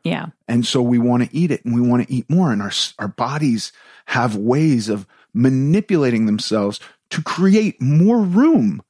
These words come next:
Speaker 2: for sugar. What a wild thing. Well, guess what?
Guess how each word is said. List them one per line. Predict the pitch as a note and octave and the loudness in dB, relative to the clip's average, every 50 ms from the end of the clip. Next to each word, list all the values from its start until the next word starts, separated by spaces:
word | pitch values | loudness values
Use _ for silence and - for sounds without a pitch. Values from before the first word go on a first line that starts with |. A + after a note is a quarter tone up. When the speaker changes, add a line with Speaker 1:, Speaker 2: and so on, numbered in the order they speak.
| _ _ _ _ | _ _ _ _
Speaker 2:
for | - - - - G3+ G3 F#3 | -16 -6 -2 2 2 2 2
sugar. | - - - - B3+ A3 G3+ G2 D2 - - _ _ _ _ _ _ _ _ _ _ _ - | 2 0 0 0 2 2 2 0 -2 -4 -12 _ _ _ _ _ _ _ _ _ _ _ -4
What | - C3+ D#3 G3+ G#3+ A3 A3 | 0 2 2 4 2 2 2
a | G3+ | 0
wild | F3 E3 D#3 D3 D3 D3+ D#3 C3+ C#3 | 0 0 0 0 0 0 -2 -2 -4
thing. | - G#3+ A3 A#3 G3 A#2 - - - _ _ _ _ _ - | -2 0 2 2 2 0 -2 -6 -10 _ _ _ _ _ -2
Well, | E3+ F#3 D#3 | -2 -2 0
guess | C3+ E3 D#3 - - E3 | 0 -2 -2 -2 -2 -2
what? | D#3+ D#3 B2 - | -2 0 -2 -4